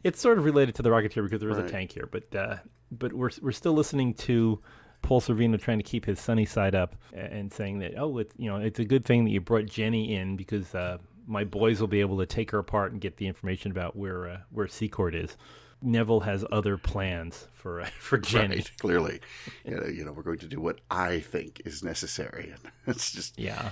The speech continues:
Speaker 2: this, uh, this, this little power struggle here is,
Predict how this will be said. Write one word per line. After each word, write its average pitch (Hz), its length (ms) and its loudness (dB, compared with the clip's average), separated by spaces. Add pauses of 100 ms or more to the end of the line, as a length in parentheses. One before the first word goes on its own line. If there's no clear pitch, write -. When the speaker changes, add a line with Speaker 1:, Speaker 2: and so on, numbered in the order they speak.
(160)
Speaker 2:
this, - 300 0
uh, 87 180 4
this, 82 300 -6
this 87 240 -6
little 82 140 -6
power 98 380 2
struggle 82 380 -4
here 76 400 -2 (400)
is, - 460 -8